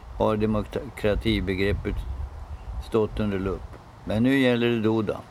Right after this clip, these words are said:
Vems demokratiska syn är det som gäller? E U:s eller det polska folkets tyckande? Femtioen procent röstar för Duda.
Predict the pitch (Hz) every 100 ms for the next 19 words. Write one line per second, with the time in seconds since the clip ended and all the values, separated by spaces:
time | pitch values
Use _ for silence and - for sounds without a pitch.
0 | - - - - - - - - - -
1 | - - - - - - 110 123 131 123
2 | - 117 123 120 113 107 107 - 107 107
3 | 107 107 104 101 95 98 - 95 104 135
4 | 127 - - - - - - - 104 110
5 | 113 127 120 110 104 104 - 101 98 -
6 | 101 - 98 110 - 98 - - 95 -
7 | 90 85 - - - - - - - -
8 | - 120 117 120 120 131 123 123 113 117
9 | 113 113 104 - 87 82 82 104 120 120
10 | -